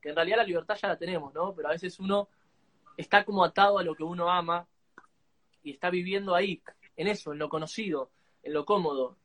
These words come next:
Y creo que se trata de eso, de soltar a veces lo que uno ama, lo que uno piensa que quiere, eh, y ir por algo mejor, ir por, por eso, afrontar el miedo, el miedo que a veces la sociedad nos impone, ¿no? El miedo que a veces los, los noticieros nos imponen para, para ir por eso más.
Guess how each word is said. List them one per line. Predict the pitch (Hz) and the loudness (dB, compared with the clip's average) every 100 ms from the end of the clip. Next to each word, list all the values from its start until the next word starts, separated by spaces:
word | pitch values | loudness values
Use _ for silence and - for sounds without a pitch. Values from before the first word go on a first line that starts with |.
| - | -8
Y | 131 | 2
creo | 208 | 4
que | 196 | 4
se | 180 165 | -2 0
trata | 196 196 | 0 2
de | 196 | 0
eso, | 196 156 | 0 -2
de | 147 | -2
soltar | - 180 254 254 | -2 0 4 6
a | |
veces | 226 220 | 4 2
lo | 180 | -2
que | 170 | -2
uno | 202 196 | -2 2
ama, | 202 185 180 | 4 4 0
lo | 160 151 | -2 -4
que | 165 | -6
uno | 196 196 180 - - - _ _ - - _ _ | -4 -4 -4 -12 -20 -20 _ _ -18 -18 _ _
piensa | 190 214 214 214 | -4 -4 -2 -4
que | 175 160 | -4 -8
quiere, | 214 220 196 214 - _ _ _ | -2 0 0 -2 -6 _ _ _
eh, | 147 147 147 | -12 -10 -2
y | 160 226 | 0 2
ir | 240 | 2
por | 214 | 4
algo | 220 202 | 4 2
mejor, | 165 220 214 175 | 0 4 4 4
ir | 196 | -2
por, | 202 175 151 _ _ | -2 -2 -2 _ _
por | - 190 | 2 4
eso, | 208 156 | 2 -4
afrontar | - 156 165 226 | -2 0 4 2
el | 202 | 2
miedo, | 202 226 160 131 131 | 0 2 2 0 -6
el | 147 | -2
miedo | 185 240 226 | 4 6 6
que | |
a | 170 | 2
veces | 190 196 | 0 -2
la | 165 | -4
sociedad | - - 160 | -4 -4 -2
nos | 185 175 | -2 -4
impone, | 156 156 208 202 175 | -8 0 2 2 2
¿no? | 156 202 247 _ _ _ - | 0 0 -2 _ _ _ -10
El | 135 | -2
miedo | 180 202 | 2 4
que | 170 | 4
a | |
veces | 185 185 | 2 0
los, | 160 139 | -4 -8
los | 139 143 | -8 -6
noticieros | 143 143 - - 202 175 | -4 -4 0 6 6 6
nos | 156 | -2
imponen | 139 165 196 170 | 4 6 6 2
para, | 139 135 | -2 -4
para | - 143 | -2 -2
ir | 165 | 0
por | 160 | 2
eso | 156 156 | 0 0
más. | 151 151 - | 2 2 0